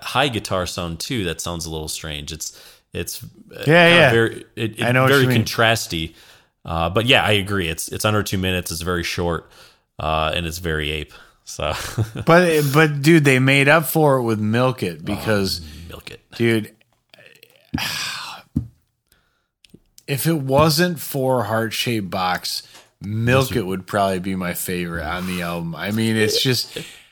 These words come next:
Speaker 1: might be my
Speaker 2: I
Speaker 1: favorite
Speaker 2: don't
Speaker 1: title alone. Uh,
Speaker 2: I don't really understand what it's about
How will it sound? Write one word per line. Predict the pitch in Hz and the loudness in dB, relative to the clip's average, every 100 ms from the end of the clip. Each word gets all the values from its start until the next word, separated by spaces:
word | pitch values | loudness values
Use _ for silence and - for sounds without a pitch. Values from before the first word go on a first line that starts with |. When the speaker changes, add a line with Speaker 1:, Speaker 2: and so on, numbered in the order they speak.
| - | -8
Speaker 1:
might | 370 | -6
be | - | 0
my | - | 4
Speaker 2:
I | 135 | 6
Speaker 1:
favorite | 156 | 8
Speaker 2:
don't | 156 151 143 - | 8 4 2 0
Speaker 1:
title | 143 151 147 | 2 4 4
alone. | 120 101 123 110 76 - - | 2 2 0 -4 -8 -12 -14
Uh, | - 87 98 90 - - | -4 -2 -2 -4 -12 -2
Speaker 2:
I | 95 110 | 2 6
don't | 143 156 147 127 | 6 6 4 4
really | 135 127 123 | 4 4 4
understand | 107 117 110 - - - 110 107 107 | 2 2 2 0 -2 2 2 2 2
what | 104 107 | 2 2
it's | 107 - | 2 -2
about | 95 85 82 95 131 - | -2 0 2 2 -2 -6